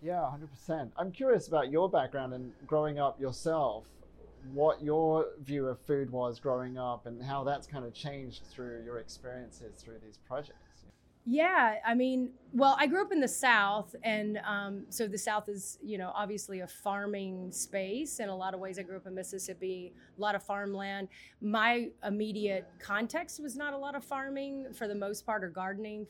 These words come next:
Speaker 2: for the most part, but it was around me. And, um, I do remember growing up, and my, you know, both of my grandmothers would have, uh, they would,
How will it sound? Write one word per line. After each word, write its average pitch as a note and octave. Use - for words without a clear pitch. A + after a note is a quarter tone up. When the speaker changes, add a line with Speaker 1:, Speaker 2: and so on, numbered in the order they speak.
Speaker 2:
for G#3+
the G3
most F#3+
part, G#3+
but A3
it A3
was G3
around F#3+
me. A3+
And, F#3+
um, E3+
I G#3
do G#3+
remember G3
growing F#3+
up, F#3
and F3+
my, F3
you G3+
know, E3+
both G3
of G3
my F#3+
grandmothers F#3+
would F#3+
have, F3
uh, E3+
they G3
would, F3+